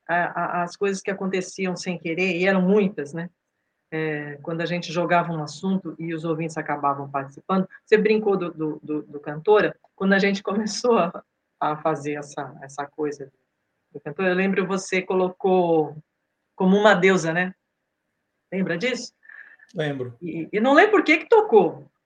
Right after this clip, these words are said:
Speaker 1: mas eu lembro que tocou como uma deusa. E aí eu fiquei lá, como uma deusa, e pronto, não, você vai cantar. E a semana que vem você vai cantar em cima de uma música. E aí, pronto, aí começou a brincadeira. Então, todo, todo sábado eu tinha que cantar uma música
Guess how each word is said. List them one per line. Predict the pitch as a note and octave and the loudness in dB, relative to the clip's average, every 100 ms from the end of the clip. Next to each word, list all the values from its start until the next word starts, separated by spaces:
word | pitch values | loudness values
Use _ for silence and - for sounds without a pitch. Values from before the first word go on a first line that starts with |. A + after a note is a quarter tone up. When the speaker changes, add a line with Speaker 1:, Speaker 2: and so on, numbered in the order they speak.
| _ _ _ _ | _ _ _ _
Speaker 1:
mas | E3 E3+ F3+ | -10 -8 -6
eu | F#3+ | -4
lembro | G3 G#3+ | -2 -4
que | - | 2
tocou | A#3 A3+ A3+ | 2 4 2
como | A3 G#3+ | 2 2
uma | A3+ A#3+ | 4 4
deusa. | F3+ D#3+ D#3 - | 4 -2 -4 -6
E | F3 | -2
aí | F#3+ F#3+ | 0 0
eu | A3 A3+ | 0 -2
fiquei | - G3 | -4 -4
lá, | E3+ D#3+ | -2 -2
como | F#3+ F#3 A3 | -2 -2 0
uma | B3+ C4+ | 2 0
deusa, | C4 D#4+ E4 C#4+ C#4 | 4 4 4 4 4
e | D4 | 4
pronto, | D#4 E4 D4+ D4 | 6 8 8 6
não, | C#4 | 4
você | C#4+ C#4+ | 4 6
vai | D4 | 6
cantar. | D4+ D#4 F#4 B3 A3 A3 | 8 6 6 8 10 10
E | |
a | A#3 A3+ | 6 2
semana | - A#3+ D4+ | -4 0 0
que | D4+ C4+ | 0 -2
vem | C4 | -2
você | D#4+ | 0
vai | E4 G#3 | 2 2
cantar | C#4 D4 B3+ | 0 0 2
em | B3+ | 2
cima | - A#3+ C#4+ | -2 -2 -2
de | |
uma | A#3 A#3+ | 0 0
música. | A3+ A#3 G3 G#3 | 2 -2 -2 -2
E | G#3+ | -2
aí, | A3+ A3+ | -2 -4
pronto, | A#3 A3 G3 F#3+ | 0 2 0 -4
aí | F3+ | -8
começou | G#3 A3 G3 - G#3 B3 _ _ _ _ _ | -6 -6 -8 -6 -6 -6 _ _ _ _ _
a | F#3 | -4
brincadeira. | F3+ G#3+ A3 A#3 E3+ F#3+ A3 A3+ | 0 0 0 -2 -2 0 0 0
Então, | G#3+ A3 A3 | -2 -4 -4
todo, | A3+ A#3 A#3 G#3 F3+ _ _ | -2 -2 -2 -4 -6 _ _
todo | - A#3 A#3+ G#3+ | -6 -4 -6 -10
sábado | - G#3 A3 A3+ | -2 0 2 0
eu | A3+ | -4
tinha | A3+ | -6
que | G#3+ | -10
cantar | A3 G3+ G#3 | -6 -4 -4
uma | G3 | -4
música | F#3 G3 G3 G#3 | -4 -6 -8 -14